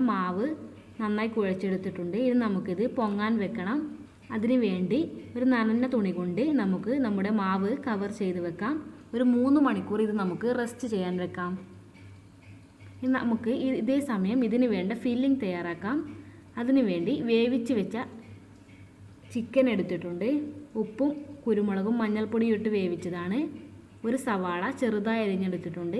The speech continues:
ഒരു തക്കാളി, ഒരു ക്യാരറ്റ് ഗ്രേറ്റ് ചെയ്ത് വെച്ചിട്ടുണ്ട്. ഒരു പീസ് കാബേജ് ചെറുതായി അരിഞ്ഞ് വെച്ചിട്ടുണ്ട്. നമുക്ക് ഇതൊക്കെ ഒരു ബൗളിലേക്ക് മാറ്റാം.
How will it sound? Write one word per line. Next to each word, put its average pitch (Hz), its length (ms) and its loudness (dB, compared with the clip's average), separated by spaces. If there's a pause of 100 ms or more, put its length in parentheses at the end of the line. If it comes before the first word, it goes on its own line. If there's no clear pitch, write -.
(140)
ഒരു 233 120 0 (100)
തക്കാളി, 185 480 -4 (1500)
ഒരു 220 120 2 (100)
ക്യാരറ്റ് 196 460 -2
ഗ്രേറ്റ് 190 340 0
ചെയ്ത് 185 220 -2
വെച്ചിട്ടുണ്ട്. 180 500 -4 (720)
ഒരു 214 180 0
പീസ് 220 300 -2
കാബേജ് 190 520 0 (280)
ചെറുതായി 196 460 -2
അരിഞ്ഞ് 190 260 0
വെച്ചിട്ടുണ്ട്. 180 480 -4 (500)
നമുക്ക് 196 280 -2 (120)
ഇതൊക്കെ 202 340 -2
ഒരു 214 160 2
ബൗളിലേക്ക് 180 560 0
മാറ്റാം. 170 320 -8